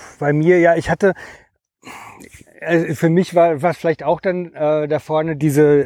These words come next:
ähm, m-, mir, mir sind halt diese ganzen visuellen Sachen, die du immer wieder reingebracht hast, sind mir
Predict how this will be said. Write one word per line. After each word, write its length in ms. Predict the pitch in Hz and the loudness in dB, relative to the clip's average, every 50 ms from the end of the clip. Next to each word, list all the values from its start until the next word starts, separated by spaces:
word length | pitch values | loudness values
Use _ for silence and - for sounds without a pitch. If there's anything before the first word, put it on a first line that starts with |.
| - | 0
ähm, 340 | 139 139 135 127 135 131 123 - _ _ _ _ _ _ _ _ _ _ _ _ _ _ _ _ _ _ _ _ _ _ _ _ _ _ _ _ - | 0 0 0 0 -2 -6 -10 -12 _ _ _ _ _ _ _ _ _ _ _ _ _ _ _ _ _ _ _ _ _ _ _ _ _ _ _ _ -12
m-, 200 | 160 170 175 - - | -10 -8 -8 -6 -4
mir, 300 | 185 165 165 185 202 196 | -2 2 4 4 4 2
mir 240 | 165 147 170 180 160 | 2 2 2 2 2
sind 200 | 143 165 170 160 | 2 0 0 0
halt 140 | 180 170 156 | 0 0 0
diese 140 | 156 156 147 | 0 0 0
ganzen 360 | 160 156 147 156 160 151 135 | 0 -2 -2 -2 -4 -2 -2
visuellen 480 | 151 143 143 151 131 139 165 190 208 208 | -2 0 0 0 0 2 2 2 2 0
Sachen, 240 | 202 208 - 208 190 | -2 -4 -4 -6 -6
die 100 | 175 170 | -6 -6
du 120 | 160 175 | -4 -4
immer 220 | 190 185 175 175 156 | -2 -2 0 0 2
wieder 200 | 165 165 156 127 | 2 2 0 0
reingebracht 460 | 143 180 202 240 220 214 202 - - | 0 0 0 0 -2 -2 -4 -4 -4
hast, 180 | 208 170 - - | -6 -6 -2 -2
sind 260 | 165 175 180 147 147 | -2 -2 -2 -2 -4
mir 460 | 165 160 170 185 202 196 196 190 - | -4 -2 0 2 2 2 0 -2 -4